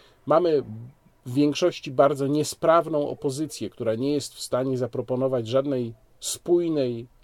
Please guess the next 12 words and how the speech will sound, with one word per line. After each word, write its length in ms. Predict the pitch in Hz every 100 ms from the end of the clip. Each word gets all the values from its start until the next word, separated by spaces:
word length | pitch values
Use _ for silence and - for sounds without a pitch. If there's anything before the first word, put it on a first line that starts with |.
| -
logicznej, 640 | 123 135 139 170 - 117
sensownej 600 | - 131 - 143 139 135
alternatywy. 760 | 120 120 127 120 104 107 87 78
Jeżeli 380 | - 98 104 98 _ _ _ -
w 40 |
ostatnim 520 | 113 - 123 127 120 110
wideoblogu 800 | 110 110 101 120 127 117 113 113 _ _ _ _ - - - -
mówiłem 420 | 123 135 156 117
państwu 420 | 123 123 - 117
o 120 | - -
tym, 240 | 98 90 - - - - _ _
że 340 | - 117 113